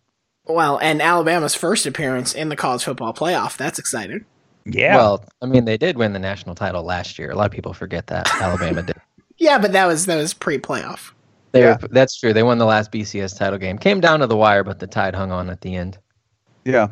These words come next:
Speaker 2: the upstart Alabama Crimson Tide. This has
Speaker 1: God,
Speaker 2: been
Speaker 1: the people who don't actually watch that much football are getting <laughs> such shit information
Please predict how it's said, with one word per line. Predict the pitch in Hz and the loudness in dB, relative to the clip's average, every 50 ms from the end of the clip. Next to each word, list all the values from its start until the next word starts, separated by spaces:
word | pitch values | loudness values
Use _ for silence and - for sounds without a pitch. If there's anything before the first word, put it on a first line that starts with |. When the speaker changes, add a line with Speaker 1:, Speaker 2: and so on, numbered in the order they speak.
| - - | -2 0
Speaker 2:
the | 139 127 | 2 4
upstart | 135 160 - - - 165 135 127 - - _ _ _ _ _ _ - | 4 4 2 2 4 6 6 6 4 2 _ _ _ _ _ _ 2
Alabama | - 120 120 117 107 110 107 104 101 101 | 4 4 4 4 4 4 4 4 4 0
Crimson | 98 - - 120 104 98 - 107 98 | -2 0 -2 -2 -2 -2 -2 -4 -2
Tide. | - - 101 101 98 95 92 - _ _ _ - - 453 - - - - - | 2 4 6 6 6 4 2 0 _ _ _ -8 -6 -6 -6 -4 -4 -4 -2
This | 151 180 - | 0 0 2
has | 220 185 | 2 4
Speaker 1:
God, | 320 339 190 175 165 156 | 6 8 8 8 6 4
Speaker 2:
been | - - - - - - - 381 403 | 0 -4 -8 -10 -6 0 2 2 4
Speaker 1:
the | 403 | 6
people | - 403 415 403 392 427 | 6 6 6 6 4 6
who | 415 392 349 240 | 6 6 4 4
don't | 196 254 277 294 294 | 4 4 4 6 6
actually | 294 294 277 254 - - 339 262 254 | 6 4 4 4 4 2 2 2 2
watch | 247 233 226 233 226 233 | 2 4 4 2 2 2
that | - 220 214 202 | 0 0 0 2
much | 208 208 220 | 0 0 0
football | 262 269 220 196 196 180 180 - - | 0 -2 -2 -2 0 0 2 4 4
are | 175 180 180 254 240 | 2 4 4 4 4
getting | 214 208 202 220 190 | 4 4 4 4 4
<laughs> | |
such | - - - 415 - 427 - | 4 4 2 2 0 0 -2
shit | - - - - - 294 269 262 | -2 -2 0 0 2 2 2 2
information | 277 285 - - 359 320 277 - 302 339 311 - - - - - | 2 0 0 0 0 0 0 0 0 0 0 0 0 -2 -4 -4